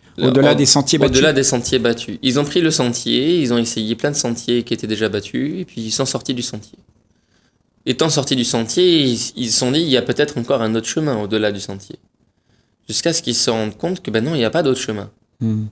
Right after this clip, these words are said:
Speaker 1: Pourtant, ils ont continué le sentier par ce senti profond qu'il y a une paix,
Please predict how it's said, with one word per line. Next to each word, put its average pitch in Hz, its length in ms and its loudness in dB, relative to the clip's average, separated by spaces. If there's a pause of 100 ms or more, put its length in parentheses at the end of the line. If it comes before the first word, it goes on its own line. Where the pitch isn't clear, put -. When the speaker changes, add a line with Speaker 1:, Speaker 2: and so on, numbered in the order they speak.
(140)
Speaker 1:
Pourtant, - 280 -8
ils 147 140 0
ont 131 60 -2
continué 123 460 -2
le 160 60 2
sentier 135 540 -2 (640)
par - 140 -6
ce - 120 -2
senti 196 800 0
profond 185 640 -4 (1500)
qu'il 117 200 -8
y 143 40 -2
a - 20 -2
une 135 220 -4
paix, - 240 -14